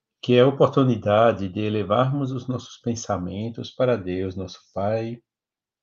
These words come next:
inteligência suprema e causa primeira de todas as coisas, que <clears throat> do infinito de sua misericórdia nos envia irmãos espíritos elevados de luz,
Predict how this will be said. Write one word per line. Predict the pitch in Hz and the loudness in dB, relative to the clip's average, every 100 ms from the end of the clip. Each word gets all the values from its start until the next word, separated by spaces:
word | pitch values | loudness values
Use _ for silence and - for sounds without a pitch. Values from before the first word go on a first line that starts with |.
| _ _ _ _ - _ | _ _ _ _ -20 _
inteligência | - 135 135 117 110 101 113 117 120 | -6 -4 -2 -4 -4 -4 -2 -2 -4
suprema | 110 104 - 101 107 113 107 107 | -6 -10 -8 -4 -4 -2 -2 -4
e | |
causa | 104 98 98 98 104 | -6 -2 -2 -4 -10
primeira | - 101 98 98 | -8 -4 -4 -4
de | 92 | -6
todas | 92 95 90 | -4 -4 -2
as | 95 - | -6 -6
coisas, | - 107 127 127 131 131 - _ _ _ _ _ _ _ _ _ _ _ _ _ _ _ | -6 -2 -2 -2 -6 -8 -18 _ _ _ _ _ _ _ _ _ _ _ _ _ _ _
que | - 127 135 139 - | 0 6 6 4 6
<clears throat> | 151 127 - | 8 8 0
do | 135 123 120 131 | -4 -2 0 2
infinito | 127 123 131 120 143 156 139 | 2 0 0 2 2 0 -2
de | 113 110 101 101 | -2 -2 -2 -4
sua | - 113 101 | -6 -6 -4
misericórdia | 98 92 90 90 117 120 117 107 101 98 - _ | -6 -6 -8 -4 4 6 4 2 -8 -12 -16 _
nos | 160 156 131 | -6 -4 -2
envia | 104 92 101 107 107 107 110 | -4 -4 -6 -4 -4 -4 -4
irmãos | 123 - 98 101 107 104 104 - - - | -6 -4 -4 -4 -2 -4 -6 -10 -18 -16
espíritos | 107 - 110 101 120 104 | -16 -6 -4 -4 -6 -6
elevados | 104 92 87 98 107 104 104 104 | -6 -4 -2 0 2 0 -4 -10
de | 95 | -10
luz, | 92 107 123 123 123 - - | -6 -2 0 0 -4 -10 -16